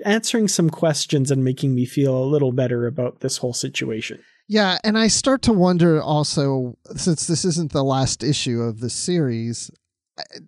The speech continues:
Speaker 2: what do you think? Do you think the crews will remember this, or were their, they'll,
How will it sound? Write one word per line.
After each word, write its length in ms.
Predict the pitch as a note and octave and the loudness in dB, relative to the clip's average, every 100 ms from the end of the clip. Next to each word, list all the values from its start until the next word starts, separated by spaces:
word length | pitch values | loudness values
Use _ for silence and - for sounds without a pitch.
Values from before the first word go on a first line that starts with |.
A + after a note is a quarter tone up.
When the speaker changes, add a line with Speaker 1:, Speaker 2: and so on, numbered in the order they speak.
| - | -8
Speaker 2:
what 220 | F3 A3 | -2 -2
do 80 | A#3 | 0
you 100 | G3 | 0
think? 240 | - C#3+ | 2 0
Do 80 | C#3+ | 0
you 80 | D3 | -2
think 240 | - A3+ | -2 -2
the 100 | G#3+ | -2
crews 640 | - - E3 D#3+ F3+ F3 D3 | -4 -6 -4 0 0 -2 0
will 140 | C#3 | 0
remember 480 | B2+ A#2 A2+ B2 D3 | 0 0 0 2 2
this, 420 | D3+ D#3 - - - | 4 2 0 -6 -2
or 220 | C3+ A#2+ | 0 0
were 260 | A#2+ B2+ B2 | 0 -2 -2
their, 380 | B2 A#2+ A2 - _ - | 0 0 -2 -6 _ -6
they'll, 220 | D3+ C3 | -2 -2